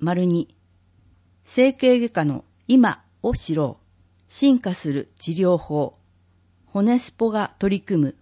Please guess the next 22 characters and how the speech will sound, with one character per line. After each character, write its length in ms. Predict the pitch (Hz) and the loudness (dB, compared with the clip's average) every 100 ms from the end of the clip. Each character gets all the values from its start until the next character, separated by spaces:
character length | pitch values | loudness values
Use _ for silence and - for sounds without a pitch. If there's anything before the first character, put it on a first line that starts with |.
| _ | _
体 420 | - 185 233 240 | -4 0 2 2
に 160 | 233 220 | 2 0
優 100 | 208 | -2
し 340 | 214 208 - 185 | -6 -8 -6 -6
い 140 | 139 _ _ | -6 _ _
新 400 | 147 - 240 240 | -4 0 2 0
し 300 | - 233 208 | -4 -4 -4
い 180 | - 165 | -2 -2
医 100 | 139 | -2
療。 220 | 113 - _ _ _ _ _ _ _ _ _ | -4 -10 _ _ _ _ _ _ _ _ _
講 220 | 254 233 | -2 -2
師、 360 | - - 139 - _ _ _ _ _ | -4 -6 -6 -8 _ _ _ _ _
星 440 | 240 220 147 - _ | -8 -6 -6 -8 _
貴 260 | 147 - | -10 -6
弘 320 | 214 202 190 180 | -4 -4 -4 -4
先 220 | 190 175 | -4 -6
生。 340 | - 160 143 - _ _ _ _ _ | -4 -6 -6 -10 _ _ _ _ _
星 440 | 240 247 151 135 - | -8 -6 -8 -10 -6
内 240 | 170 196 | -4 -4
科 260 | 190 185 - - | -4 -6 -6 -4
医 80 | |
院。 240 | 156 127 | -4 -4